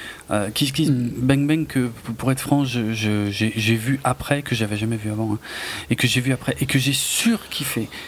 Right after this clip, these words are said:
Speaker 1: qui est, que je trouve qu'il y a un film extraordinaire, et qui, euh, justement, même si c'est exactement le même type de film, en fait, euh,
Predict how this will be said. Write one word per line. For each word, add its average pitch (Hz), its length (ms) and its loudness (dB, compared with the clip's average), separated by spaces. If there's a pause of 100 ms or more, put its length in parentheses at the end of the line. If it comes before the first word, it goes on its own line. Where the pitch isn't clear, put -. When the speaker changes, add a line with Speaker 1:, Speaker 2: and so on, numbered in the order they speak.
(140)
Speaker 1:
qui - 160 2 (240)
est, 151 100 -2
que 135 120 0
je 127 80 -4
trouve - 220 -6
qu'il - 120 2
y 131 40 4
a - 20 2
un 120 60 -2
film 147 180 2
extraordinaire, 143 880 0
et 131 120 4
qui, 131 360 2
euh, 120 220 2
justement, 135 520 0 (640)
même 185 220 4
si 165 200 -2
c'est 160 160 0
exactement 170 540 0
le 175 100 2
même 151 200 2
type 156 220 -6
de 147 80 2
film, 160 260 2
en 135 60 2
fait, - 320 -4 (400)
euh, 117 400 2